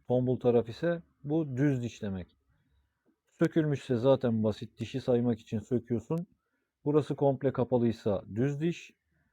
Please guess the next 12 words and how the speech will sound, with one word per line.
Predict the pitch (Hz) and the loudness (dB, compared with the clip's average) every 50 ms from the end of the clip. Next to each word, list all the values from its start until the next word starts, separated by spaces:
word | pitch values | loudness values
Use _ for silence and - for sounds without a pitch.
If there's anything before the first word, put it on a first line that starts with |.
| _ _ _ - | _ _ _ 0
Yarık | 127 139 151 156 160 151 - | 4 6 8 8 6 4 4
veya | 139 127 120 113 110 107 98 95 - - - | 4 6 6 6 6 4 2 0 -2 -4 -6
bu | - 151 | -6 -4
şekil | 135 - 147 127 135 127 120 | -2 -2 -2 0 0 2 4
delik | 135 135 131 127 - | 4 2 2 2 2
varsa | 120 117 113 - - 165 170 165 - _ _ _ _ _ _ _ - | 2 2 2 2 0 0 0 0 -4 _ _ _ _ _ _ _ 0
ters | - 147 139 123 - | 2 4 4 2 0
diş | - 113 - - | -6 -10 -6 -4
yapar. | 107 95 - 95 87 - _ _ _ _ _ _ _ _ _ _ _ _ _ _ _ _ _ _ _ _ _ _ _ _ _ _ _ _ _ _ _ _ _ _ _ _ _ _ _ _ _ _ _ _ _ _ _ _ _ _ _ _ | -4 -4 -4 -6 -10 -12 _ _ _ _ _ _ _ _ _ _ _ _ _ _ _ _ _ _ _ _ _ _ _ _ _ _ _ _ _ _ _ _ _ _ _ _ _ _ _ _ _ _ _ _ _ _ _ _ _ _ _ _
Ürün | - 147 131 143 156 160 151 | -6 -4 -4 -2 -2 -2 -2
bu | 151 | -2
şekilde. | 139 - 123 110 - 117 110 117 143 151 156 - | -2 -2 -4 -4 -2 -2 -4 -2 -2 -4 -6 -8